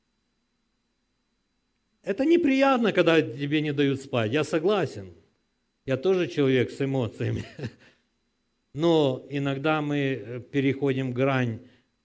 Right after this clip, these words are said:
вот этих отношений, сверлящего ночью и себя, да, забываем.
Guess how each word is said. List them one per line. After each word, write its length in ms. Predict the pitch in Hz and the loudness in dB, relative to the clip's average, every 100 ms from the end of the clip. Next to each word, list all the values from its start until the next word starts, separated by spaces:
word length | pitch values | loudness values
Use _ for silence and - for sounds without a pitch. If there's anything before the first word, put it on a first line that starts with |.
| _ _ _ | _ _ _
вот 180 | - 113 | -14 -8
этих 260 | 123 127 131 | -8 -6 -6
отношений, 640 | 123 139 - 135 117 110 | -6 -6 -2 0 0 -2
сверлящего 920 | - 127 123 127 120 - 120 117 107 - _ _ _ _ _ _ _ _ _ | -4 -2 2 2 2 -2 -8 -6 -8 -14 _ _ _ _ _ _ _ _ _
ночью 520 | 123 156 165 - 117 110 | -8 -4 -4 -4 -6 -6
и 460 | 117 110 101 - - - | -4 -4 -6 -12 -20 -16
себя, 520 | - 117 113 98 90 - | -12 -4 -2 -2 -6 -18
да, 320 | 98 110 113 92 _ | -14 -12 -12 -16 _
забываем. 600 | 113 110 120 113 95 90 | -10 -6 -6 -4 -6 -10